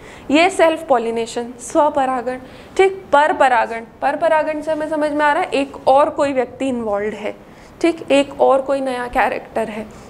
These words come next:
तो उसमें क्या होगा? दो अलग-अलग पौधे होंगे, ठीक है? यहाँ से यहाँ होगा परागण।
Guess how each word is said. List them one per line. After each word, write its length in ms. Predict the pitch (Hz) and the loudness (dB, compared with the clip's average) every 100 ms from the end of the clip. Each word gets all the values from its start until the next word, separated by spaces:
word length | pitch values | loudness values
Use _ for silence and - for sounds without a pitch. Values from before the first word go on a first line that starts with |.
| - | -4
तो 80 | 320 | 2
उसमें 340 | 320 320 330 | 2 2 0
क्या 120 | 339 302 | 4 2
होगा? 320 | 240 226 440 | 2 0 -2
दो 200 | 254 254 | 2 2
अलग-अलग 920 | 330 - 196 220 262 269 269 277 285 - - - - - - - - | 2 0 2 2 2 -2 -2 -4 -6 -12 -20 -20 -20 -20 -18 -18 2
पौधे 320 | 247 214 262 | 4 4 2
होंगे, 460 | 269 247 - - - - - - - - - | 0 0 -4 -6 -8 -10 -12 -12 -16 -20 -10
ठीक 180 | 359 370 | -6 -4
है? 220 | 480 - - - - - - - - - - - - - - - - - - - - - - - - | -6 -8 -12 -14 -16 -20 -18 -18 -18 -18 -14 -14 -14 -18 -20 -20 -20 -20 -20 -20 -20 -20 -20 -16 -2
यहाँ 400 | 254 240 240 220 | 2 2 2 -4
से 160 | 226 | -4
यहाँ 380 | 370 294 233 240 | -4 -4 -2 -2
होगा 300 | 233 233 214 | -2 -4 -4
परागण। 500 | - 220 214 196 - | -4 -6 -6 -10 -12